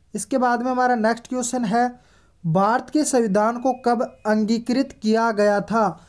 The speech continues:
यानी जो भारत का संविधान है इसको कब अंगीकृत किया गया था? छब्बीस जनवरी, छब्बीस नवंबर उन्नीस सौ उनचास को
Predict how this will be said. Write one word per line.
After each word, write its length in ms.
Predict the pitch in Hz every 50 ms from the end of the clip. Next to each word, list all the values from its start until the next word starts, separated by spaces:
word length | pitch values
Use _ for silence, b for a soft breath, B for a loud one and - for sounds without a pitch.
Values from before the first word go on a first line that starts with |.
| b b b -
यानी 180 | 190 196 214 220
जो 160 | 214 247 240
भारत 380 | 208 180 185 180 185 208 208 -
का 160 | - 240 233 226
संविधान 600 | - 214 202 208 196 175 202 202 214 233 226 208
है 220 | 220 233 240 240 B B B B B
इसको 280 | 214 202 - - 247 240
कब 220 | 240 - 240 240 247
अंगीकृत 600 | 196 214 214 208 214 226 202 190 226 247 240 - -
किया 200 | - 214 214 208
गया 220 | 202 202 208 202 196
था? 280 | 202 - 240 269 277 B B B B B B -
छब्बीस 480 | - - 208 190 185 190 262 277 240 208
जनवरी, 520 | 202 214 208 208 208 208 214 208 254 247 - - _ _ - -
छब्बीस 440 | - 220 220 196 185 196 269 262 247
नवंबर 520 | 233 226 220 220 220 226 220 269 285 302 294 - B B B B B B B
उन्नीस 360 | 214 214 220 226 254 254 - -
सौ 80 | 269 262
उनचास 560 | 240 214 196 190 185 - 208 208 226 226 -
को 200 | - 247 254